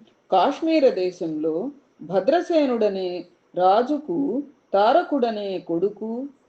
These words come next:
మంత్రి సుధర్ముడికి సద్గుణుడు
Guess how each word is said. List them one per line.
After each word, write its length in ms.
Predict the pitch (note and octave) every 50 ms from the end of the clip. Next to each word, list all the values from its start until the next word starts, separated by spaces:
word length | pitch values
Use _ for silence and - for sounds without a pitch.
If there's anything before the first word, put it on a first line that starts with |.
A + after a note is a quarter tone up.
| _ _ _ -
మంత్రి 540 | G#3 G#3 G#3+ G#3+ A3 B3 C#4+ C#4+ D4 D#4+ D4+
సుధర్ముడికి 1160 | - - G3 G3+ A3+ C4+ C#4+ C#4+ C#4 B3 A3 G3+ F#3 F#3 - - F#3+ G#3 G#3 F#3 - - D#3+ E3+ - _ _ _ _ _
సద్గుణుడు 1080 | - - B3+ B3+ B3 A#3+ B3 C#4 E4+ E4 D4+ C#4 A3 F#3 G3 G3+ G3 F#3 E3+ D#3 -